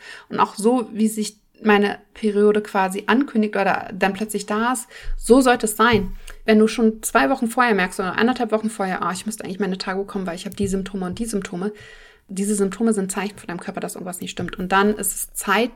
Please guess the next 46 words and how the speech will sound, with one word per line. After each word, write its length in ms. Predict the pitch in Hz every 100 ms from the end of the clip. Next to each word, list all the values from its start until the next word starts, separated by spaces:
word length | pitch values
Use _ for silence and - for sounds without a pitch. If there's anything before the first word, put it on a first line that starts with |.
| -
dass 160 | 190
du 60 | -
dich 180 | 190 190
um 60 |
deinen 140 | 180 175
Zyklus 360 | 220 220 185
kümmerst 400 | - 175 170 175
und 80 | 180
da 80 | 175
ein 80 | 180
bisschen 240 | - 196
in 100 | 185
dieses 200 | 185 180
Thema 320 | - 208 180
einsteigst. 580 | - 180 - 180 208 - - - - -
Weil 320 | 185 208 233 233
wenn 160 | 196
du 60 | 196
jetzt 220 | 220 -
schon 220 | - 226
P-M-S-Themen 760 | 220 220 202 - - 202 175 180
hast 300 | 180 180 165
oder 260 | 180 175
einfach 280 | - 185 185 185 -
innerhalb 480 | 220 226 - 285 190
deines 320 | 180 175 -
Zyklus, 500 | - 226 185 190 -
den 140 | -
nicht 140 | 180 180
gut 180 | 233 -
geht, 200 | 190 - - - - _ _ -
dann 280 | 190 180
wird 120 | 196 214
es 220 | 233 - - - _ _
auch 200 | 202 202
so 120 | -
sein, 320 | 180 180 180 202
dass 140 | 190
du 100 | -
in 100 | 180
der 100 | 175
Perimenopause, 840 | - 202 226 247 240 240 - 226
also 200 | 214 175
innerhalb 340 | 170 185 196 185
dieser 280 | 175 180 180
Wechseljahresphase, 1400 | 185 - 226 202 202 202 220 - - 202 208 214 285